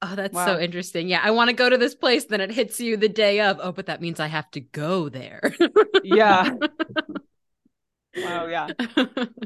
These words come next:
Speaker 2: I have thoughts on that. That's definitely a Sag moon in the twelfth house
Speaker 1: Oh, yeah.
Speaker 2: thing.
Speaker 1: Oh, okay.
Speaker 2: Anyway,
Speaker 1: <laughs>
Speaker 2: I, I, I have feelings. Um, so also very curious about, um,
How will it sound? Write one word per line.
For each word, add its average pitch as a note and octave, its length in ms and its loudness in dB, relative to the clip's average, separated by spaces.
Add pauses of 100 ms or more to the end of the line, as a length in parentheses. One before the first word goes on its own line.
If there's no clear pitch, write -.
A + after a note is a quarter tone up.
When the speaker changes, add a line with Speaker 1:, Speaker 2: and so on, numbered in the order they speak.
(320)
Speaker 2:
I F#3+ 100 -4
have G#3+ 160 0
thoughts F#3 260 -2
on D#3+ 120 -4
that. D#3 180 -8
That's F3 180 -10
definitely F3+ 380 -4
a E3+ 60 -4
Sag E3+ 420 -8
moon D#3+ 240 -4
in D3+ 100 -8
the D3+ 100 -10
twelfth D3 320 -12
house - 580 -14 (320)
Speaker 1:
Oh, D#3 240 -14
yeah. E3 100 -14
Speaker 2:
thing. C#3+ 300 -14 (260)
Speaker 1:
Oh, E3 240 -14
okay. - 160 -12
Speaker 2:
Anyway, D3 320 -4 (320)
Speaker 1:
<laughs> - 260 -6
Speaker 2:
I, E3+ 80 -8
I, G#3 540 -6
I - 40 -16
have E3+ 200 -10
feelings. E3+ 640 -12 (360)
Um, A#3 360 6
so A#3+ 340 2 (360)
also D4 240 2
very D4+ 200 0
curious A#3 520 -2
about, F#3 460 4
um, D#3+ 540 -2